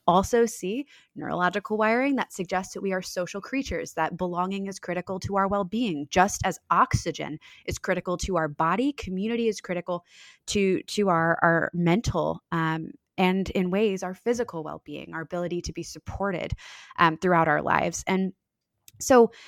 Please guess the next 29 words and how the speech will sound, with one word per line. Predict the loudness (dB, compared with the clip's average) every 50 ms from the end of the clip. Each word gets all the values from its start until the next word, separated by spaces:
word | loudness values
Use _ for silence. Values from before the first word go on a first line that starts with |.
| -20 -20 -16 _
when | 2 4 6 8
I | 10 8 8 8
was | 8 6 6 4 4
starting | 4 6 6 6 6 6 4 2 2
as | 2 4 4 4 4 2 0 0 0
a | 0
wedding | 4 4 4 4 4 2
photographer | 0 -2 0 2 2 0 0 -2 0 2 2 4
and | 4 2
I | 2 2
went | 0 0 -2
full-time | 0 -2 2 2 4 4 6 4 4 4 4
after | 2 2 0 2 2 4 4 4 4 4
graduating | 6 6 6 6 4 2 2 0 -2
from | -4 -6 -6
college, | -2 2 2 4 4 4 4 4 2 2 -2 -6
I | -6
built | -8 -2 4 6 6 6 6 6
this | 4 4 4 4 2
business | 2 2 2 4 4 4 4 4 4 2 0 -6 -4 0
and | 2 4 4 4 2 2 -2 -8 -14 -20 -20 -20 -20 -20 -20 -10 _ 0
I | 4 6 8 8 8 8 6 6 4
was | 4 4 2 6 6
hitting | 6 6 6 6 6 4 2 0 2 2
all | 4 4 4 4 2
of | 2 0
my | -2 -2 0 0 0 0 0 -2 -4 -6 -8 _ _ _ _ _ _ _ _ _ _ _ _ _ -12
success | -4 -2 -2 -2 0 2 2 4 4 4 2 0
metrics, | -2 -4 -2 -4 -6 -4 -6 2